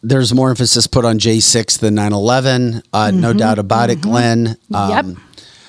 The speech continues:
Speaker 1: David says he heard that Alaska has good pudding pops. Um,
Speaker 2: <laughs>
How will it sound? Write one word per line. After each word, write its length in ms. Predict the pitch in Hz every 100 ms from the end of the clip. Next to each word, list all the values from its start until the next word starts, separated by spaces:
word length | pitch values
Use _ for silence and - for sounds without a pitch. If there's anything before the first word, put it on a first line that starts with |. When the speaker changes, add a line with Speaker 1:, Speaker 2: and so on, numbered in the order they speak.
| - _ -
Speaker 1:
David 400 | 117 131 131 123
says 360 | - 123 117 110
he 160 | 123
heard 320 | 113 120 120
that 100 | 117
Alaska 500 | 110 107 113 117 -
has 220 | 117 107 101
good 260 | 98 104
pudding 320 | - 123 123
pops. 680 | 120 123 120 - - - - - - 196
Um, 200 | 214 605
Speaker 2:
<laughs> 140 | -